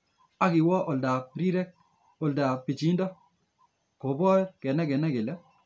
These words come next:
konyolchi kikilgei missing keot Jehovah, keboisiechin Jehovah ak ketiny komong'unet. Amwoe Jesu Kristo kora konai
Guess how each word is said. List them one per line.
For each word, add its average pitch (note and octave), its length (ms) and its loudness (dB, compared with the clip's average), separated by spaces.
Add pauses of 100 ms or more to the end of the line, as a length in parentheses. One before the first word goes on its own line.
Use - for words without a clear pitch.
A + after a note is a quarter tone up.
(200)
konyolchi F3+ 560 0
kikilgei D#3 440 -2
missing C3+ 400 -2 (560)
keot D#3+ 280 2
Jehovah, B2+ 380 -4 (500)
keboisiechin D#3 520 0
Jehovah G#2+ 360 -8 (400)
ak E3+ 120 -2
ketiny C#3 300 0
komong'unet. C3 540 -2 (1000)
Amwoe D3 300 2
Jesu C#3 260 -6
Kristo C#3 260 -8
kora C3+ 240 -2
konai C3+ 400 -2